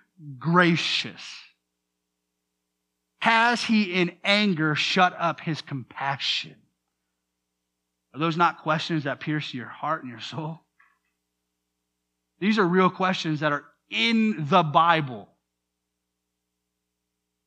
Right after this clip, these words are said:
that are here for us to see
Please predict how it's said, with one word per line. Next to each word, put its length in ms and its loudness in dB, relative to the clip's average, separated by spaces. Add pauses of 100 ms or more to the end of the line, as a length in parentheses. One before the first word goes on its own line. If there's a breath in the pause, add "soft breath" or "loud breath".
(280)
that 120 0
are 100 8
here 540 0
for 160 -10
us 280 2
to 100 -8
see 600 -4